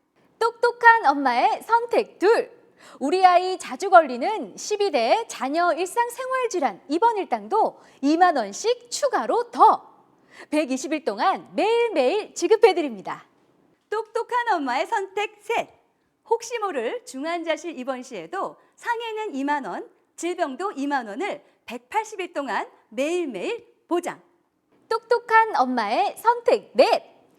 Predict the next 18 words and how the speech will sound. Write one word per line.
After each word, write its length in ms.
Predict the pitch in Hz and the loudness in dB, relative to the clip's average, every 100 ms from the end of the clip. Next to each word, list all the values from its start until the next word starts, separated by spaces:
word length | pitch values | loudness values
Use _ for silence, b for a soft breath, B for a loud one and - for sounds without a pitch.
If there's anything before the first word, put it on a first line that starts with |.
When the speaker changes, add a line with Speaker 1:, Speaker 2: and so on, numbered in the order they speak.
| b b | b b
Speaker 1:
입원비만 720 | 294 392 508 480 370 311 269 | 0 2 2 4 4 2 -2
보장되냐고요? 880 | 247 294 294 262 196 165 180 349 453 _ _ _ | -6 -4 -2 -4 -8 -10 -2 -2 -2 _ _ _
아닙니다. 640 | - 277 359 269 175 180 - b b b b b | -6 -2 0 -2 -4 -6 -8 b b b b b
골절 400 | 311 311 392 392 | 0 2 2 0
진단금 640 | 359 349 311 285 370 302 | 2 2 2 2 -2 -4
삼십만 580 | 233 480 466 480 415 277 | -6 -4 0 2 4 6
원 240 | 330 466 277 | 6 4 0
회당 420 | 320 494 523 494 | -4 0 0 0
지급, 560 | 440 349 277 - - _ b b b | -2 -2 -2 -6 -10 _ b b b
충수염 540 | - 480 480 466 466 466 | -4 -2 0 4 4 4
수술비도 760 | 427 359 320 226 277 480 - - | 0 -2 -4 -2 2 4 4 -4
삼십만 560 | 466 466 415 359 285 | -8 -2 0 2 0
원 320 | 190 240 381 - | -2 -6 -8 -8
일 140 | 302 349 | -2 0
회 80 | 359 | 0
한 260 | 294 190 | -2 -4
해 160 | 247 392 | -8 0
보장. 420 | 330 381 233 - | 2 4 2 0